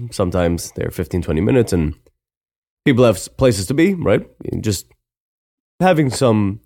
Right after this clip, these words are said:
quality time with your brothers, if you will. Well, during one of those conversations a few months ago,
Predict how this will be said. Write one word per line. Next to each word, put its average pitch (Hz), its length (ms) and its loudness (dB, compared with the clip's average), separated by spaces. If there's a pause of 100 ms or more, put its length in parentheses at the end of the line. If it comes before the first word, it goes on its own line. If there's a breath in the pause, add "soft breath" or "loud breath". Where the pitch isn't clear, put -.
(200)
quality 123 640 4
time 90 480 -2
with 82 140 -8
your 80 80 -4
brothers, 67 420 -6 (100)
if - 120 -8
you 78 80 -6
will. - 200 -8 (1300)
Well, 135 500 4
during 147 200 2
one 202 120 4
of 202 60 6
those 139 240 4
conversations 104 640 -2
a - 40 -2
few 95 200 -4
months 82 260 -2
ago, 85 380 -6